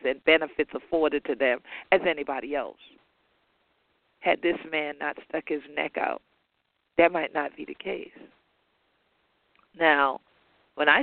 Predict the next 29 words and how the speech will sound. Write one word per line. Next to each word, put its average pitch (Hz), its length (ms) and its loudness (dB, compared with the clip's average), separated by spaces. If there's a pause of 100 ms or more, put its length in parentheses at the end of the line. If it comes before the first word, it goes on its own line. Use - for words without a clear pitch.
say 214 180 -2
stick - 200 -4
his 160 100 0 (100)
neck 160 220 -2
out, 127 260 -4 (1120)
you 151 80 -18
gotta 185 280 6
keep 262 240 -8
in 196 100 -12
mind 175 320 -2
in 143 160 -12
nineteen 170 400 -4
thirty-nine, 156 720 -2 (720)
there 175 140 4
was 165 100 -4
a 165 40 -6
war 165 300 2
going 156 200 -8
on. - 260 -20 (1160)
There 147 120 -10
was - 80 -4
a - 20 -6
war 196 260 -2
going - 320 -18
on. 50 60 -20 (920)
People 156 300 -4
were 151 200 -2
over 165 300 -2
here 156 440 0